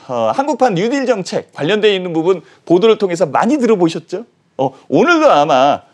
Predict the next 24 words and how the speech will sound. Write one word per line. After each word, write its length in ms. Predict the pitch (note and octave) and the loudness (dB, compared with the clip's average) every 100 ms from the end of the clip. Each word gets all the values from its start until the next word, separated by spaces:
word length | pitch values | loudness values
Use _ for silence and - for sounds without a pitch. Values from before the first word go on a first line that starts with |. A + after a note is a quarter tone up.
| _ | _
티비를 360 | - C4+ C#4+ C4+ | -10 -6 -6 -4
통해서 260 | F#3+ C#3 | -6 -4
많이 200 | A2+ G#2+ | -4 -4
들어보셨을 600 | A2+ B2+ A#2+ A2+ A#2 - | -4 -4 -4 -4 -8 -12
텐데요. 360 | A#2+ D#3 A#2+ B2+ - _ | -16 -10 -4 -4 -6 _
거기에 320 | D#3+ A3+ E4 | -4 -2 0
핵심적으로 800 | A#3+ B3 D4+ C#4 G3+ D#3 A#2+ - _ _ - - _ _ _ | 0 -2 -8 -2 -2 0 -4 -6 _ _ -20 -20 _ _ _
차-, 540 | - - D#4 D4 G3 | -2 2 4 4 2
향후에 720 | A#3 D4 D4+ C#4 B3+ C4 C#4 | 0 2 2 0 2 4 4
성장할 480 | C4+ C4+ B3+ C#4+ A#3+ | 2 -2 0 2 0
수 100 | - | -2
있는 300 | F3 E3+ G#3 - | -6 -4 -8 -4
업종이나 600 | C#3 - A3+ G#3 D#3+ D#3 | -4 -2 -2 -2 -2 -2
종목에 440 | D#3 D#3 F#3 F3 | -2 0 0 2
대한 260 | D3+ C#3 B2+ | 2 0 0
부분을 240 | A#2+ B2 B2 | -4 -6 -4
봤을 240 | G2+ G2+ | -4 -4
때 80 | C#3 | -6
이 140 | E3+ | -6
차 140 | C#3+ E3 | -6 -6
전지를 300 | C3 G#2+ G2 | -6 -8 -8
빼놓을 260 | C#3+ F3+ | -8 -8
수 140 | - A2 | -10 -14
없습니다. 400 | - F2+ E2 | -16 -20 -20